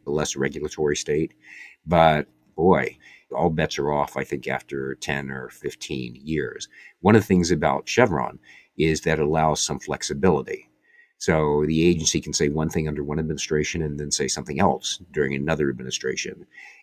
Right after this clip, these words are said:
After a court says something, that presumably remains the law. So there can't be this back and forth. Now, some people, you know, hail that and say, "Well, this will increase reliance interest, et cetera, and et cetera" Uh, but flip side of that is flexibility.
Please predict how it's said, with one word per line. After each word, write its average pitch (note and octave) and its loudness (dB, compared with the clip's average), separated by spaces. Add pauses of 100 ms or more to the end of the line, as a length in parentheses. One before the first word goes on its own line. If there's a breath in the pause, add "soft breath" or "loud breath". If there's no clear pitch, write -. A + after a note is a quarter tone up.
After E2+ 4
a D#2 0
court - 6
says D2 2
something, D#2 -2
that C#2+ -4
presumably D#2+ 0
remains C#2+ -6
the D2 2
law. E2 6
So - 0
there D2+ -2
can't - -2
be D#2 2
this C#2 -4
back - -4
and - -16
forth. E2+ 4
Now, C#2+ -8
some G2 2
people, D2+ 0
you D2+ -4
know, C#2 -4
hail F#2+ 4
that C#2 -2
and C#2+ -6
say, D2 -2
"Well, D2+ -4
this D2+ -4
will C#2+ -2
increase D2 -4
reliance C#2+ -4
interest, C2 -6
et - -12
cetera, C2+ -8
and A#1 -14
et - -12
cetera" C2 -6 (580 loud breath)
Uh, D2 2
but D2+ -2
flip - -2
side E2 4
of E2 4
that D2+ 0
is D2 -6
flexibility. C#2+ -4